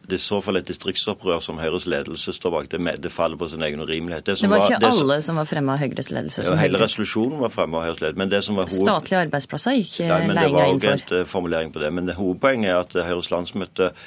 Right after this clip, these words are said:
Speaker 1: sluttet opp om eh, de tydelige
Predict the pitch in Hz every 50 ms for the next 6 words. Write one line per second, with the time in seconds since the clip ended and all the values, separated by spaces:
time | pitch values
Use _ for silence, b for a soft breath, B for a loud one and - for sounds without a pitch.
0 | B B B B - - 104 107 107 - _ - - 104 104 101 - - - 107
1 | - _ _ - - - - 92 110 123 117 101 87 b b b b b b b
2 | - 90 92 92 90 90 87 90 92 92 101 92 - - - - - 101 98 98
3 | - - 98 95 92 92 87